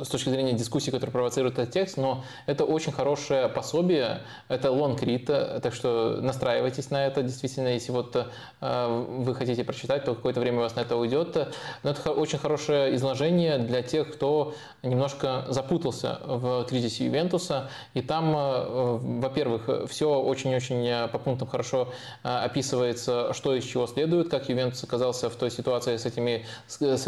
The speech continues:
с, с этими скандалами вокруг их финансов бесконечными. И очень хорошо описывается с разных сторон. И то, как видят это болельщики Ювентуса, и то, как это видят, э,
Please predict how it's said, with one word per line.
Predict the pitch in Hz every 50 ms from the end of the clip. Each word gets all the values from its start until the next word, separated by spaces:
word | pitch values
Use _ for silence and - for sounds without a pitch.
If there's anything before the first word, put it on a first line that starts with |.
| 139 127
с, | 123 - - -
с | 139 131 123 127 -
этими | 123 131 127 127 120 117 120 120 113
скандалами | 117 - - 135 127 127 127 123 123 120 117 120 117 117 -
вокруг | - 123 113 120 113 135 131 117 117
их | 110
финансов | 110 135 127 147 170 170 - 165 160 - -
бесконечными. | - 135 131 135 - 143 143 139 - - 139 135 131 131 131 - - - - - -
И | 143
очень | 147 151 - 151
хорошо | - 147 139 - 165
описывается | 151 156 156 143 - 147 139 131 135 135
с | 127 -
разных | - 139 135 127 127 127
сторон. | - 131 123 123 117 107 -
И | - 123
то, | - 135 123 120 113
как | - 123 117 -
видят | 131 120 123 120 123
это | 117 - 120
болельщики | 117 120 120 120 113 - - 120
Ювентуса, | 117 123 156 175 175 175 - 165 151
и | 127 117
то, | - 127 120
как | 120 110
это | 120 117 - 120
видят, | 117 120 113 120 113 117 -
э, | 123 113 113 113 - - - - - 127